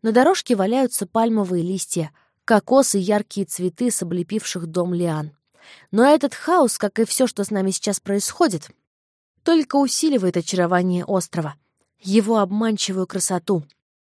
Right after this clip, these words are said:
Перед барком стоит деревянный навес для лодок,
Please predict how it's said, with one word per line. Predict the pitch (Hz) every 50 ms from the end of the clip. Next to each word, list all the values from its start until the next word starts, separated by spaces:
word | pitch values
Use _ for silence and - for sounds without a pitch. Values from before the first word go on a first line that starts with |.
| _ _ _ _ _ _ _
Перед | 233 240 233 220 185
барком | 180 233 294 330 330 - 226 196 175
стоит | - - - 180 233 254 208
деревянный | 185 180 175 175 170 180 208 220 220 196 180 170
навес | 165 165 170 185 185 180
для | 175 180 180 190
лодок, | 202 202 190 170 147 147 147 -